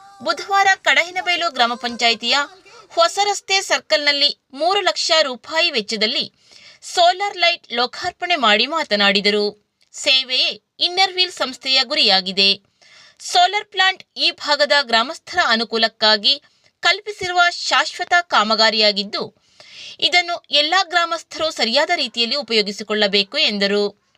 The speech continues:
ಮುಖ್ಯ ಅತಿಥಿಯಾಗಿದ್ದ ಶಿವಮೊಗ್ಗ ಭದ್ರಾ ಕಾಢಾ ನಿಗಮದ ಅಧ್ಯಕ್ಷ ಡಾಕ್ಟರ್ ಕೆ ಪಿ ಅಂಶುಮಂತ್ ಮಾತನಾಡಿ, ಹೊಸ ರಸ್ತೆಯಲ್ಲಿ ಸೋಲಾರ್ ದೀಪ ಹಾಕುವ ಮೂಲಕ ಜನಸಾಮಾನ್ಯರಿಗೆ ಇನ್ನರ್ ಸಂಸ್ಥೆ ಬೆಳಕನ್ನು ನೀಡಿದೆ.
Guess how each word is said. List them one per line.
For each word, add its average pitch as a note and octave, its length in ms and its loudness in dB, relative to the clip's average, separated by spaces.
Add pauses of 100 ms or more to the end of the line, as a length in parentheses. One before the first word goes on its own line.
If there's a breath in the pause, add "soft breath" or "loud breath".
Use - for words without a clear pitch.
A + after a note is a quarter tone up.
ಮುಖ್ಯ G#3 280 -4
ಅತಿಥಿಯಾಗಿದ್ದ G3 760 0 (600 loud breath)
ಶಿವಮೊಗ್ಗ G4 460 0 (220)
ಭದ್ರಾ D4 320 0 (340)
ಕಾಢಾ A3+ 400 0
ನಿಗಮದ C#4+ 400 0 (300)
ಅಧ್ಯಕ್ಷ G#3+ 460 -2 (720 loud breath)
ಡಾಕ್ಟರ್ F4 380 0 (200)
ಕೆ - 160 2
ಪಿ F4 160 -6 (160)
ಅಂಶುಮಂತ್ A3+ 560 -4
ಮಾತನಾಡಿ, G3 600 0 (580 loud breath)
ಹೊಸ F4+ 300 0
ರಸ್ತೆಯಲ್ಲಿ F#4 580 0
ಸೋಲಾರ್ D#4 460 0
ದೀಪ D#4+ 260 -6
ಹಾಕುವ A3+ 500 0
ಮೂಲಕ A3 380 -2 (520)
ಜನಸಾಮಾನ್ಯರಿಗೆ F4+ 880 0
ಇನ್ನರ್ D4 640 -6
ಸಂಸ್ಥೆ C4 580 -2
ಬೆಳಕನ್ನು A#3+ 420 -2
ನೀಡಿದೆ. G3+ 480 2